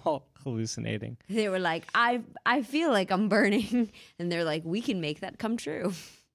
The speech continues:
Speaker 1: Yeah. So L S D,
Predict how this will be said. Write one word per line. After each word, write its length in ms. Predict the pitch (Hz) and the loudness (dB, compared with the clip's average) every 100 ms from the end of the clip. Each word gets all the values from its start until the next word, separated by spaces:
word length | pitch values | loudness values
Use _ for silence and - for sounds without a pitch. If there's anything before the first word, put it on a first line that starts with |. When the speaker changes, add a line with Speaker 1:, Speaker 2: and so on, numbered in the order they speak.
| _ | _
Speaker 1:
Yeah. 240 | - - - - _ _ _ _ _ _ _ _ _ _ | -8 -6 -8 -14 _ _ _ _ _ _ _ _ _ _
So 440 | - 139 135 135 - _ _ _ _ - | 2 8 8 8 2 _ _ _ _ 2
L 160 | 139 143 | 6 6
S 160 | 123 | 6
D, 280 | 123 107 | 2 2